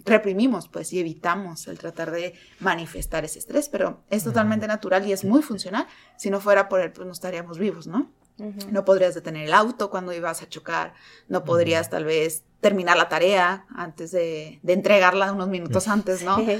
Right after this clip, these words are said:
Speaker 2: Un
Speaker 1: O
Speaker 2: clásico.
Speaker 1: concretar un examen. Y al final de cuentas, pues, es funcional. De hecho, no deberíamos de estar peleados con el estrés, porque todo el mundo está peleado con el estrés, ¿no? O sea, si estás estresado,
Speaker 3: Sí.
Speaker 1: "Ay, no, ya,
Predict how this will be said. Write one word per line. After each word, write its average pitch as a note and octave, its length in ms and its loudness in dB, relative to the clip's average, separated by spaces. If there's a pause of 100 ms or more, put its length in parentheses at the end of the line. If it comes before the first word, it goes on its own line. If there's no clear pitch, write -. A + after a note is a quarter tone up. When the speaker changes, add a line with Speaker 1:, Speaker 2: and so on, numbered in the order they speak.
(120)
Speaker 2:
Un A2 80 -2
Speaker 1:
O G#2 60 -6
Speaker 2:
clásico. G3 340 8
Speaker 1:
concretar E3+ 440 0
un F3 120 -4
examen. G3 640 0
Y - 60 -8
al F#3 80 -4
final F#3+ 260 -6
de A3 80 -2
cuentas, A3 400 -6
pues, - 120 -10
es A#3 160 -2
funcional. D#4 440 2
De B3 100 2
hecho, C#4 140 0
no D4+ 100 2
deberíamos A#3+ 380 2
de - 20 -2
estar G3 240 -2
peleados G#3+ 240 0
con G#3 100 -4
el D#3 80 -4
estrés, C4+ 320 -2
porque F3+ 140 -14
todo G3 140 -2
el - 20 -2
mundo A#3 140 0
está B3 160 -6
peleado G#3+ 200 0
con A3 120 -2
el F3+ 40 -4
estrés, E3+ 280 -6
¿no? F3+ 120 -8
O - 20 -6
sea, A3 140 -6
si F3 60 -8
estás A3+ 160 0
estresado, B3+ 440 0
Speaker 3:
Sí. A3+ 100 -4
Speaker 1:
"Ay, D4 120 2
no, B3 220 2
ya, G#3 300 -2